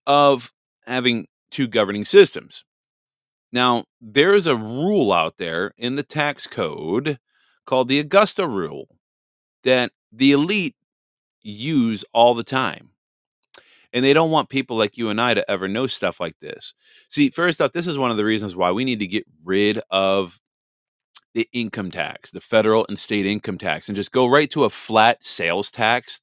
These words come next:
to fund our government, because everybody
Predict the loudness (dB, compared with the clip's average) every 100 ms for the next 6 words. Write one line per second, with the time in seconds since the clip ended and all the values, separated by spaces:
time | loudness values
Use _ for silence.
0 | -8 -6 -6 -8 -14 _ _ -8 -2 0
1 | 0 -2 -6 -8 -6 -4 -6 _ _ _
2 | _ _ _ _ _ _ _ _ _ -6
3 | -4 2 2 2 0 -6 -12 _ _ _
4 | _ 0 2 2 0 0 -4 -8 -16